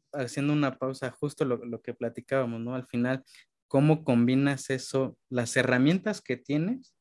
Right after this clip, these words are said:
Porque al final se vuelven medios, no el fin, sino el medio para poder desarrollar otras cosas, ¿no? Tú con, con esa experiencia, con el conocimiento seguramente ya de la herramienta y de cómo filtrar,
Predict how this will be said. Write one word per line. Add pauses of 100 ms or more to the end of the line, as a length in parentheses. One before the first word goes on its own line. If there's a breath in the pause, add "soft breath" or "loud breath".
(920 soft breath)
Porque
al
final
se
vuelven
medios, (640)
no
el
fin,
sino
el
medio
para
poder
desarrollar
otras
cosas,
¿no?
Tú
con,
con
esa
experiencia,
con
el
conocimiento
seguramente
ya
de
la
herramienta
y
de (800 soft breath)
cómo
filtrar,